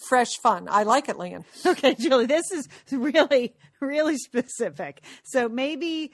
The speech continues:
Speaker 2: you like stamps, but what you really love are postmarks. Did you know there's a National Postmark Museum?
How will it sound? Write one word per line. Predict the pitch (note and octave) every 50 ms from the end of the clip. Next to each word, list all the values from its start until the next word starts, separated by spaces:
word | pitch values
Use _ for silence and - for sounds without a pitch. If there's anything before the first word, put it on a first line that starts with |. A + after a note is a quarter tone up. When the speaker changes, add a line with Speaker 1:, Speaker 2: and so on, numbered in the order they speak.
| _ _
Speaker 2:
you | - G#3+ A3+ A3+
like | G#3+ A3 A#3 B3+ C#4+ C4 -
stamps, | G3+ - - G3+ F3 D#3+ D3+ C#3 C3+ - - - -
but | - F#3
what | F3+ G3 G3 F#3
you | G3 G3 G3
really | F3+ F#3+ G#3 A3+ B3+ C4+ D4 C#4+ C4 B3 A3+
love | F#3+ F3 E3 D#3 D#3 D3+ D3 C#3+ C3+ _ _ _ _ _
are | - F3+ F3+
postmarks. | - _ - - - A#3+ B3+ A#3+ - - - - D3+ C3 A#2+ G#2+ - _ - - - - _ _ _ _ _ _
Did | - A#3+ A#3+ G#3 B3
you | C4 B3+
know | B3 B3 B3+ B3+
there's | A#3+ A#3 G#3+ G#3+ G3
a | G#3 G3+
National | G3+ G3+ G3 G3+ G3+ A3+ - - - B3 A#3 A3 A3
Postmark | G#3+ _ - F3+ G3+ C#4+ C#4+ - - - D#4 D#4 E4+ F4 E4 -
Museum? | E4+ D#4+ D#4+ E4+ D4+ - E4 E4 F4+ F4+ F4